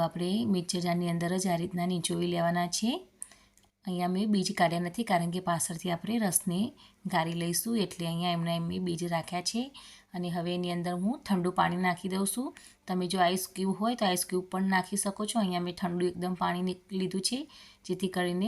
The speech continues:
ફુદીનાનો કલર લીલો ને સારો એવો રહે એ માટે. હવે આપણે એને આ રીતના ગાળણીથી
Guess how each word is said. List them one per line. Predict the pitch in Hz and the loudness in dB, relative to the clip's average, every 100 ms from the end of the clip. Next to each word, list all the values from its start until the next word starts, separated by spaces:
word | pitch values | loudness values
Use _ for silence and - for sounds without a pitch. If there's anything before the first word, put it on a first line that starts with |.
| 233 | 0
ફુદીનાનો | 196 170 175 170 170 | 0 2 0 0 0
કલર | 170 175 254 220 | 0 0 2 2
લીલો | 175 165 175 | 2 0 0
ને | 196 - | 2 2
સારો | 156 160 165 | 2 0 -2
એવો | 170 170 | -2 -2
રહે | 170 175 | -2 -2
એ | 170 | -2
માટે. | 175 196 269 359 - - - - 185 | -2 -2 -4 -6 -14 -20 -20 -12 -6
હવે | 180 180 | -2 -2
આપણે | 165 175 175 175 | -2 -4 -2 0
એને | 185 262 - - _ - | 0 -2 -4 -20 _ -6
આ | 175 | -4
રીતના | 170 185 180 208 202 | -2 0 2 2 2
ગાળણીથી | 180 170 170 170 208 | 2 2 0 0 0